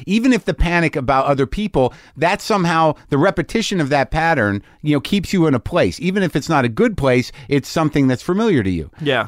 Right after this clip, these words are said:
Speaker 1: So, like, you know, there's obviously ways to maybe get out of that place or, or, or, or, or, or sort of, uh, make it less menacing. But, but it, it, it's, it's the way that, like, I'm learning that these negative patterns
Speaker 2: Mm-hmm.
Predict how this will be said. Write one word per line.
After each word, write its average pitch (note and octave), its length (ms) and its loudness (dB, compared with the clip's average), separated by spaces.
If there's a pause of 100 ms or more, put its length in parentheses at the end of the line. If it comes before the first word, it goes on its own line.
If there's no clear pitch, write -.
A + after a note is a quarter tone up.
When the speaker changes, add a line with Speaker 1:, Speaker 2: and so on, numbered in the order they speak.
(120)
Speaker 1:
So, G3+ 160 0
like, E3+ 180 2
you F#3+ 80 2
know, E3+ 80 2
there's D#3+ 200 2
obviously F#3+ 380 0
ways D3 420 2
to C3 140 2
maybe C3 360 0
get A#2+ 160 0
out C3+ 140 2
of D3+ 40 -4
that D#3 180 0
place E3 320 0
or, B2+ 140 -2
or, A#2 300 0
or, A2 320 0
or, A#2 340 0
or, A#2 240 0
or A#2 180 0
sort B2+ 220 0
of, A2+ 160 0 (240)
uh, A2+ 180 4
make C3 280 2
it A#2 120 0
less B2 300 0
menacing. F#3+ 640 0 (400)
But, E3 320 0
but E3 300 2 (180)
it, D#3 260 -4
it, E3+ 300 -4
it's, - 360 -4
it's D#3+ 220 -4
the E3 160 -4
way E3+ 300 0
that, D3+ 180 -8 (260)
like, D3+ 220 -2
I'm F#3 160 0
learning F3+ 300 2
that C3 140 -2
these A#2+ 180 -6
negative C#3 540 -2
patterns G#2+ 760 -4
Speaker 2:
Mm-hmm. C3+ 220 -10